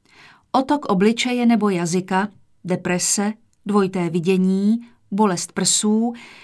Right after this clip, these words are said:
nesprávná funkce nadledvin, což může vyvolat slabost, únavu, ztrátu chuti k jídlu, změny barvy kůže. Nesprávná funkce hypofýzy, což může vyvolat nízké krevní hladiny některých hormonů,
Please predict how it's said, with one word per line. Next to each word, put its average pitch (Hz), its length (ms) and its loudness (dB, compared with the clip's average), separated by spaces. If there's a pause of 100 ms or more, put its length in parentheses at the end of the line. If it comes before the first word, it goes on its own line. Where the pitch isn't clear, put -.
(180)
nesprávná 277 600 4
funkce 269 440 -2
nadledvin, 190 640 2 (200)
což - 220 0
může 202 300 2
vyvolat 180 400 -2
slabost, 214 640 0
únavu, 214 540 2 (200)
ztrátu 233 460 0
chuti 269 280 -4
k - 80 -10
jídlu, 220 520 2
změny 190 420 2
barvy 208 300 0
kůže. 185 540 -4 (840)
Nesprávná 294 680 4
funkce 262 400 -2
hypofýzy, 226 760 0 (180)
což 208 220 0
může 208 320 4
vyvolat 202 400 2
nízké 208 480 2
krevní 226 400 2
hladiny 196 480 4
některých 196 480 0
hormonů, 185 600 0